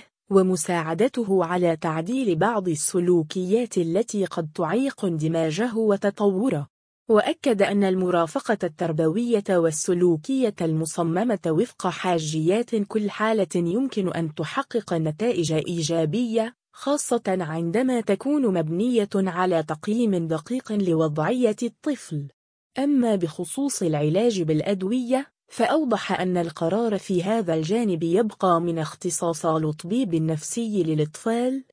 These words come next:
الذي يحدد مدى الحاجة إلى وصف دواء مناسب بحسب حالة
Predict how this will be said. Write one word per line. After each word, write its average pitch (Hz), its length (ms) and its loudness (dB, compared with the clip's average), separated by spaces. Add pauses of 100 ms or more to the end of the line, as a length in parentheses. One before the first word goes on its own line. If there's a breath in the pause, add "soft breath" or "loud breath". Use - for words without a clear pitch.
(260)
الذي 214 460 2
يحدد 196 500 0
مدى 185 300 2
الحاجة 220 640 0
إلى 165 400 0
وصف 190 380 0
دواء 175 520 2
مناسب 185 600 -2
بحسب 175 640 0
حالة 208 420 0